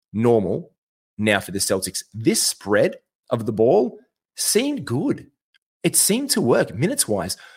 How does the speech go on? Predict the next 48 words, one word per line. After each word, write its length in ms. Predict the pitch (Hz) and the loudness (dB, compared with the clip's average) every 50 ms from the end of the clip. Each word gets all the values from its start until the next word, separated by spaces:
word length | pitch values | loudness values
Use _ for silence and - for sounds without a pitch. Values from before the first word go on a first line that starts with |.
| - _ - | -20 _ 0
Al 200 | - 180 - 190 | 2 2 2 4
Horford 300 | 127 - 175 - - 127 | 2 2 2 2 0 0
getting 180 | 123 110 110 104 | 0 0 0 0
the 60 | 101 | 0
most 260 | 101 104 107 - - | 0 -2 -2 -2 -4
off 120 | 98 - | -4 -6
the 80 | - 90 | -4 -2
bench. 280 | - 147 220 - - - _ - _ _ - | -2 -2 -2 -2 -8 -12 _ -20 _ _ -2
They 100 | - 180 | 0 0
only 160 | 226 311 339 | 2 2 2
went 200 | 247 147 117 - | 0 0 -2 -2
four 260 | - - 113 107 101 | -4 -2 -2 -2 0
deep. 400 | 87 107 127 208 254 - _ _ _ _ _ - | 0 0 0 0 -2 -6 _ _ _ _ _ -6
Luke 220 | 160 202 262 - | -4 -4 -4 -4
Kornet 400 | - - 151 123 113 123 - - | -2 -2 0 0 0 0 -2 -2
got 160 | - - - | -2 -2 -2
some 200 | - - 110 92 | -2 -4 -2 -2
run 120 | 95 95 95 | 0 0 0
out 180 | 92 90 - | 0 -2 0
there 180 | - 123 160 170 | 0 2 2 2
with 140 | 123 117 - - | 2 0 0 0
Al 160 | 123 120 107 | 0 0 0
Horford. 400 | 90 113 - 208 - - - - _ _ _ _ _ _ _ _ _ _ _ _ _ _ _ _ _ _ _ | 0 0 0 0 -2 -6 -12 -14 _ _ _ _ _ _ _ _ _ _ _ _ _ _ _ _ _ _ _
Oshae 320 | - 160 160 - 202 - - | 4 4 4 4 2 2 2
Brissett 360 | 185 151 123 - - 233 - | 2 0 2 2 0 0 0
didn't 160 | 349 330 262 | 0 -2 0
even 160 | 214 120 101 | -2 -2 -4
play. 340 | 90 - - 65 55 62 - _ _ _ _ _ _ _ _ _ _ _ _ _ _ _ _ | -6 -8 -10 -12 -12 -14 -16 _ _ _ _ _ _ _ _ _ _ _ _ _ _ _ _
He 120 | 143 185 311 | 2 4 6
was 160 | 392 339 160 | 6 6 6
one 180 | 147 123 117 | 4 2 2
guy 180 | 101 101 92 92 | 2 2 2 2
we 120 | 90 98 | 2 0
were 60 | 104 101 | 0 0
looking 340 | 98 92 98 101 - 98 | 0 -2 -2 -4 -4 -6
at 80 | 90 87 | -8 -6
the 60 | 87 | -6
beginning 220 | 104 104 101 101 98 | -4 -4 -2 -2 -2
of 40 | |
the 20 | 98 | -4
season, 200 | 127 120 120 120 | -2 -2 -2 -2
like, 100 | 117 - | -2 0
"Oh, 140 | 156 156 107 | -2 -2 -2
Brissett's 380 | - 123 120 - - 240 - - | -2 -4 -2 -2 -2 -2 0 -2
gonna 160 | 392 - 127 | -2 0 -2
get 140 | 85 - - | -2 -2 -4
some 120 | - 90 | -2 -2
minutes." 300 | 110 175 220 - - | -2 -2 -2 -4 -8